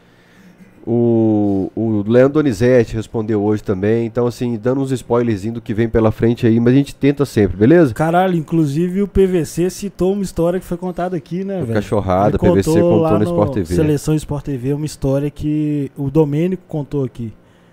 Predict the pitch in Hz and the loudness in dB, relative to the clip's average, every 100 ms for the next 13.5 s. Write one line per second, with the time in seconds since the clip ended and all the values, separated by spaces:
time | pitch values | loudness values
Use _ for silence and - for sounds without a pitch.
0 | _ - 143 143 170 165 - 151 147 143 | _ -6 -2 0 0 0 -2 -4 -4 -4
1 | 147 131 139 135 131 113 127 156 147 131 | -4 -2 -4 -6 -8 -8 -6 -6 -6 -8
2 | 113 135 143 143 - 139 151 147 160 165 | -8 -6 -4 -4 -6 -2 -2 0 -4 -4
3 | 160 160 147 - 156 - 147 139 147 - | -6 -2 -4 -4 -6 -6 -10 -10 -10 -12
4 | - 143 139 131 131 - 123 - 110 104 | -10 -6 -4 -6 -8 -10 -10 -8 -8 -8
5 | 110 101 120 - - 131 127 135 131 139 | -14 -10 -10 -10 -12 -4 0 4 6 6
6 | - 180 175 117 196 - 113 117 107 123 | 4 2 0 0 -2 -12 -12 -10 -8 -8
7 | 131 131 - 117 95 117 127 151 151 156 | -10 -16 -20 -10 0 6 8 6 4 0
8 | - 139 107 117 139 143 127 117 143 135 | 2 2 4 4 4 4 4 4 0 -2
9 | 127 117 123 107 127 127 131 123 139 139 | 0 -2 -2 -6 -4 -2 0 2 0 2
10 | 143 131 - 143 143 147 143 139 117 123 | 2 2 0 2 4 4 4 4 4 4
11 | 131 120 101 - 110 101 - - 107 104 | 4 2 0 0 0 0 -4 -4 0 2
12 | 120 135 113 113 135 - 131 - - 143 | 2 2 2 2 -2 -2 -10 -12 -4 0
13 | 147 120 135 117 | 2 4 6 4